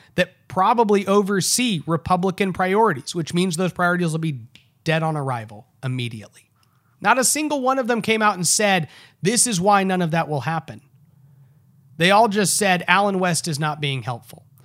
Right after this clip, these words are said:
A couple people said something to the, uh, several lawmakers came out and said, basically,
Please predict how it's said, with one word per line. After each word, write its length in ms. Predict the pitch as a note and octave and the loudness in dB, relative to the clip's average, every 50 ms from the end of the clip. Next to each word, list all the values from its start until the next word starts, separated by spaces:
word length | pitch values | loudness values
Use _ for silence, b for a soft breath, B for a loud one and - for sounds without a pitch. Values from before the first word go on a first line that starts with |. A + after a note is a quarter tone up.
| B B B B B B B | B B B B B B B
A 300 | - E3+ E3+ E3+ E3+ - | 0 2 2 2 2 0
couple 280 | - - C4 C#4 D#4 C#4 | 0 0 2 2 2 0
people 320 | G3+ A#3 A#3 F3 G3+ F#3 | -2 -2 -4 -4 -4 -4
said 260 | - - G3 F3+ D#3+ - | -2 0 0 0 0 0
something 400 | - G3+ F#3+ F3+ F3 G3 F3+ D#3+ | -2 -2 -2 -4 -2 -2 -4 -4
to 100 | - D3+ | -2 -2
the, 120 | D#3+ D3 | -4 -4
uh, 260 | C3 - - E3 D#3 | -4 -4 -4 -4 -4
several 380 | D3 - - G#3 G3+ G#3 F#3+ D#3+ | -2 0 0 0 0 0 0 2
lawmakers 600 | D3+ D#3 D#3+ E3+ D#3+ D3 C#3 C3 - B2+ A#2+ - | 2 2 2 2 2 0 -2 -4 -4 -6 -6 -4
came 240 | - - F#3+ E3 D#3 | -2 -2 0 0 -2
out 220 | C#3+ C#3 C#3 - | -4 -6 -10 -8
and 100 | D3 C3 | -8 -6
said, 460 | - - - C#3+ C#3 C3+ C3 C3 B2+ | -4 -4 -4 -4 -4 -4 -6 -6 -4
basically, 560 | E3+ G3 A3+ G3+ - A3 E3 - E3+ D3+ B2+ | -2 -2 0 0 -2 -2 -2 -2 -2 -4 -4